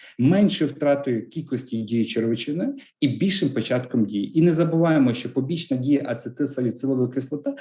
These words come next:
вона не визначається місцем смоктування. Це системна дія, системна інгібіція простагландинів, тому не залежить від форми.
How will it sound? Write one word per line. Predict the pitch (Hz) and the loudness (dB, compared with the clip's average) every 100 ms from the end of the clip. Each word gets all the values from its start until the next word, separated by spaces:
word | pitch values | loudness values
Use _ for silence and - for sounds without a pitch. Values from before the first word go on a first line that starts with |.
| - - | -14 0
вона | 135 185 | 4 6
не | 185 180 | 6 4
визначається | 165 160 156 196 190 - | 4 6 4 2 0 0
місцем | 151 175 180 - 165 | 2 2 2 -2 -4
смоктування. | - 175 - - 113 107 | -2 -2 -2 -2 -2 0
Це | - | -2
системна | 139 139 135 - 160 190 180 | -2 -2 -4 0 0 2 0
дія, | 160 131 131 107 | -2 0 0 0
системна | - - 110 - 165 160 | -4 -12 -8 -2 0 0
інгібіція | - 123 107 113 139 - 135 - - - | 0 0 0 -4 -4 -4 -8 -10 -14 -2
простагландинів, | 135 139 131 117 139 123 131 107 95 | 0 0 -2 2 4 4 4 2 -2
тому | 110 110 | -4 -2
не | 110 120 | 0 0
залежить | 156 160 151 147 143 - _ _ | 0 0 -2 -2 -6 -12 _ _
від | 110 123 - - - - - | -8 -8 -10 -16 -12 -10 -6
форми. | - 117 - | -2 0 -2